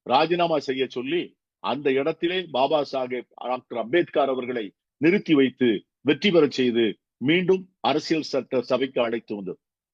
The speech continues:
நம்முடைய தேசத்தினுடைய தந்தையும் இந்த நாட்டிலே முதல் பிரதமராக இருந்த பண்டித ஜவஹர்லால் நேரு அவர்களுக்கும்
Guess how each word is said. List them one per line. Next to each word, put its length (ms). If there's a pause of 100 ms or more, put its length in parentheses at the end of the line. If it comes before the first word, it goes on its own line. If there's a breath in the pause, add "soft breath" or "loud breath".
(540)
நம்முடைய 400
தேசத்தினுடைய 800
தந்தையும் 520 (500)
இந்த 180
நாட்டிலே 500
முதல் 320
பிரதமராக 500
இருந்த 220
பண்டித 320
ஜவஹர்லால் 560
நேரு 140
அவர்களுக்கும் 580